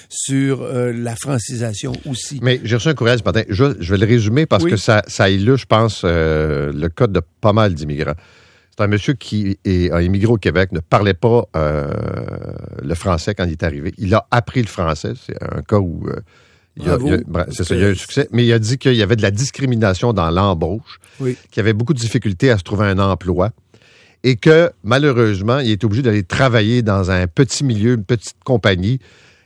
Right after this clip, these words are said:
Speaker 2: issue de sa communauté d'origine, ce qui fait que là, l'anglais était la langue de travail.
Speaker 1: Voilà, c'est ce que je
Speaker 2: Alors,
Speaker 1: dis.
Speaker 2: lui, il dit, « Moi, je me fais fermer la porte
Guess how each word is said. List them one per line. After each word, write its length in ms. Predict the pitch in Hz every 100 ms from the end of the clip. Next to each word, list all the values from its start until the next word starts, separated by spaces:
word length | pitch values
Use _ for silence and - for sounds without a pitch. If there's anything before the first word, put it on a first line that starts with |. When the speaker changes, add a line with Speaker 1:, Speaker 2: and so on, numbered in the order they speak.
| _
Speaker 2:
issue 380 | 135 117 - 180
de 100 | 135
sa 160 | 127
communauté 560 | 107 123 120 110 98 131
d'origine, 560 | 117 95 90 87 117 127
ce 140 | -
qui 140 | -
fait 180 | 120 147
que 100 | 127
là, 220 | 107 135
l'anglais 420 | 117 92 87 107 120
était 180 | 98 101
la 140 | 92
langue 200 | 87 101
de 100 | 85
travail. 340 | 78 78 73 64
Speaker 1:
Voilà, 240 | 127 127 - -
c'est 100 | 123
ce 60 | -
que 140 | 123
je 60 | 110
Speaker 2:
Alors, 160 | 110
Speaker 1:
dis. 80 | 104
Speaker 2:
lui, 80 | 175
il 40 |
dit, « 100 | 139 123
Moi, 100 | 165
je 80 |
me 80 | 131
fais 160 | 113 123 107 - _ -
fermer 300 | 160 135 156
la 160 | 135 110
porte 300 | 135 113